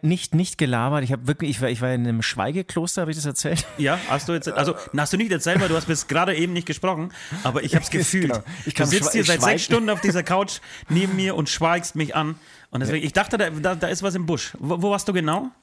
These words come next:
Speaker 1: Ähm, ich war, äh, auf Kuba. Nur in Kuba sind diese wirklich großen, beeindruckenden Gebäude, auch in
Speaker 2: Ja.
Speaker 1: denen man dann wirklich auch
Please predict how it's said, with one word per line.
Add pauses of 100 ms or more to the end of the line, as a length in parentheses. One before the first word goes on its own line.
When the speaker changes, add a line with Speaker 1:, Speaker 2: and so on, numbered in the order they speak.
(880)
Speaker 1:
Ähm,
ich
war,
äh,
auf
Kuba.
Nur
in
Kuba
sind
diese
wirklich
großen,
beeindruckenden
Gebäude,
auch
in
Speaker 2:
Ja.
Speaker 1:
denen
man
dann
wirklich
auch